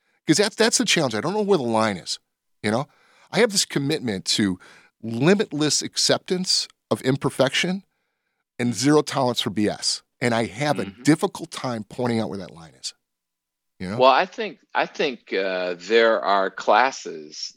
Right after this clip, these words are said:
Speaker 2: that you can go to that address men's issues. I went to one at College of DuPage,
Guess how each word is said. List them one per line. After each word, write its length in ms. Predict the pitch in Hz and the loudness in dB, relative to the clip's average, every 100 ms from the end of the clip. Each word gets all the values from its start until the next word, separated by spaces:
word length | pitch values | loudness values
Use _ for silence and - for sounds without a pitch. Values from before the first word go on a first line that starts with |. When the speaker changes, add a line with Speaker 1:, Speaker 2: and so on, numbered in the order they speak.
| - | -2
Speaker 2:
that 140 | 87 | -2
you 180 | 87 87 | 0 -8
can 180 | 90 85 | -8 -4
go 220 | 85 82 | -2 -2
to 480 | - 95 87 82 82 | -4 -2 -2 -2 -4
that 200 | 85 85 | -4 -4
address 440 | 82 95 90 - | -2 2 0 0
men's 340 | 95 87 85 98 | -4 -6 -6 0
issues. 500 | 107 - 62 71 90 | 0 0 -4 -4 0
I 100 | 95 | 2
went 260 | 110 95 | 2 2
to 80 | 107 | 2
one 240 | 92 92 | 4 2
at 180 | 90 82 | 0 -6
College 400 | - 95 92 90 | -2 0 0 -4
of 100 | 90 | -8
DuPage, 720 | 78 80 - 104 107 71 71 | -10 -10 0 4 4 2 -8